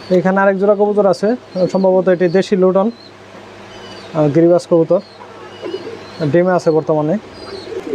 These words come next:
এখানে দেখতে পাচ্ছেন লাহোরি কবুতর, আহ, দেখেন বাচ্চাগুলো কি সুন্দর, পায়ের ফেদার, গেট আপ, আহ, এবং মার্কিং সবই ঠিকঠাক আছে, এবং রানিং পেয়ারগুলো দেখতে পাচ্ছেন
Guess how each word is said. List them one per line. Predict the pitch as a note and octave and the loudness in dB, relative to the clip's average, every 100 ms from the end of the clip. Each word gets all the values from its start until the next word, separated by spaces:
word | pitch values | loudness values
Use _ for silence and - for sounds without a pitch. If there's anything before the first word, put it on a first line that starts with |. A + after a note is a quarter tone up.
| G4 F#4+ - - - - - - - - - - - - | -6 -8 -10 -12 -14 -16 -16 -16 -16 -16 -14 -12 -12 -2
এখানে | F3+ F3 F#3 | 0 2 2
দেখতে | F#3+ G3 F#3+ | 2 2 2
পাচ্ছেন | F3+ - G3 A3 - - | 0 0 -2 -2 -8 -2
লাহোরি | D#3+ E3+ E3 E3 F3 G#3 - - | 2 2 2 0 0 -2 -10 -2
কবুতর, | E3 D#3+ D#3+ | 0 2 0
আহ, | F3+ - - - - - - C4+ C4+ - - - - - - - D#3 D3 C#3+ C#3+ | -2 -8 -12 -10 -8 -8 -8 -10 -14 -16 -18 -16 -18 -20 -20 -16 -8 -4 0 0
দেখেন | D#3+ D#3 E3+ | 0 0 0
বাচ্চাগুলো | E3 E3 F#3 D#3 D#3 | 0 0 0 0 -2
কি | C#3 | -2
সুন্দর, | - D#3+ D#3+ D#3+ - - - - - | -4 -2 0 0 -4 -12 -16 -16 -6
পায়ের | D#3+ D3+ D#3+ | 0 0 0
ফেদার, | - D3 D#3 F3 - - | -2 -2 -2 -4 -10 -8
গেট | C#3 D3 | -2 0
আপ, | D#3+ D3 - - - | 0 -2 -10 -20 -6
আহ, | D3+ D3 | -2 -2
এবং | D3+ D#3+ | -2 0
মার্কিং | D#3+ D#3+ F3 E3+ - | -2 -2 -4 -4 -4
সবই | E3 D#3+ E3 | -2 -2 -2
ঠিকঠাক | F3+ - D#3+ | -2 -2 -2
আছে, | D#3+ D#3 F#3 - - - - - - - - | 0 0 -2 -4 -14 -18 -20 -18 -16 -10 -2
এবং | D3 D#3 D3+ | 0 2 2
রানিং | E3 F3 F3 | 2 0 0
পেয়ারগুলো | F3+ E3+ E3+ E3+ | 0 0 0 2
দেখতে | E3 E3 E3 | 2 0 0
পাচ্ছেন | D#3 - G3 | -2 -2 -4